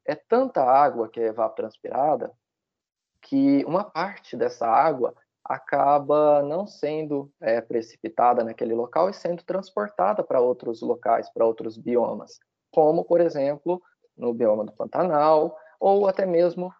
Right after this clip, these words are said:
essa chuva chega até aqui a região, ah, sudeste, centro-oeste do, do, do Brasil. E como isso acontece? A, a dinâmica da atmosfera proporciona ventos, né, os chamados ventos alísios,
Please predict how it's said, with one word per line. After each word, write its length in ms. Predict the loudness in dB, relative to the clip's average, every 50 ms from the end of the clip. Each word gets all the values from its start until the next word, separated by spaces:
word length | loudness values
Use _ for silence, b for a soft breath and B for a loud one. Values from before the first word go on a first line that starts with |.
| _ _ -4
essa 340 | -4 -4 -4 -2 -2 -2 -2
chuva 500 | -4 -4 -2 -2 0 2 2 0 0 0
chega 500 | -4 -4 0 0 2 2 2 0 0 -2
até 380 | -4 -6 -6 -4 _ -2 -2 -2
aqui 180 | -2 -4 -4 -6
a 60 | -4
região, 440 | -4 -6 -4 -4 -4 -4 -4 -6 -8 _ _ _ _ _ _
ah, 340 | 0 2 2 2 0 -2 -6 -10 -18 -20
sudeste, 840 | -20 -20 -12 -8 -8 0 6 8 8 8 8 6 2 -2 -10 -14
centro-oeste 800 | -10 -10 -10 -8 -4 -2 0 2 4 4 4 2 -2 -8 -12 -12 -12 -14 -14 -8
do, 120 | -8 -8
do, 180 | -8 -8 -10 -6
do 100 | -6 -4
Brasil. 500 | -4 -2 -2 -2 -2 -4 -6 -8 -10 -10 b b b b b b b _
E 100 | -8 -8
como 240 | 2 4 4 4 4
isso 180 | 4 2 0 -2
acontece? 680 | -2 -2 -4 -4 -4 -2 -2 -2 -2 -4 -10 -20 _ _ _ _ _ _ _ _ _ _ -4
A, 500 | 0 2 4 4 4 2 2 2 2 0
a 20 |
dinâmica 480 | 0 0 -2 -2 -2 -2 -2 -2 -2 -4
da 80 | -4
atmosfera 600 | -4 -4 -6 -6 -6 -4 -2 0 2 2 2 0
proporciona 640 | 0 -2 -4 0 0 0 -2 -2 -4 -4 -4 -4 -4
ventos, 800 | -4 -2 -2 0 2 0 0 -2 -4 -10 -14 -14 -16 -20 -20 _
né, 360 | -4 -2 -2 -2 -2 -4 -10 -18
os 200 | -14 -14 -12 -12
chamados 420 | -8 -6 -4 -2 0 -2 -2 -4 -2
ventos 360 | 0 0 0 0 -4 -4 0
alísios, 640 | 0 0 2 0 -2 -2 -4 -6 -10 -14 -16 -18 -20